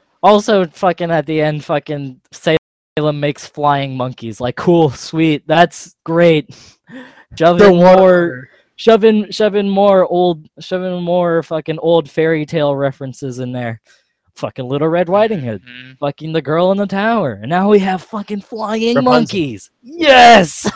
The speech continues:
Speaker 1: <laughs>
Speaker 2: We'll do fucking, uh, no, wait, Little Red Riding Hood was that one?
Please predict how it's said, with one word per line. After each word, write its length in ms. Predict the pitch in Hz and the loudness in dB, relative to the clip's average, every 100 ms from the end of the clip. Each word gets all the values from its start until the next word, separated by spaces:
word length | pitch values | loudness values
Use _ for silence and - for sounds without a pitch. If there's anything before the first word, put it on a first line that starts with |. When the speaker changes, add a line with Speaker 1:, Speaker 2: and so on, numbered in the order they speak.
| - | -10
Speaker 1:
<laughs> 560 | 339 523 - - - - - - _ _ _ - - - - - _ _ _ _ _ _ _ _ _ _ _ _ _ _ _ _ _ | -10 -4 0 0 -2 -8 -12 -20 _ _ _ -12 -10 -10 -14 -18 _ _ _ _ _ _ _ _ _ _ _ _ _ _ _ _ _
Speaker 2:
We'll 120 | 135 | -6
do 160 | 135 175 | -4 -2
fucking, 500 | 175 170 165 147 143 | -2 -2 -2 -6 -4
uh, 240 | 139 139 135 | -2 -2 -4
no, 80 | 143 | -6
wait, 100 | - | -6
Little 160 | 131 131 | -6 -6
Red 140 | 120 | -6
Riding 200 | 110 113 | -8 -10
Hood 100 | 104 | -14
was 140 | 101 - | -16 -16
that 140 | |
one? 80 | - | -18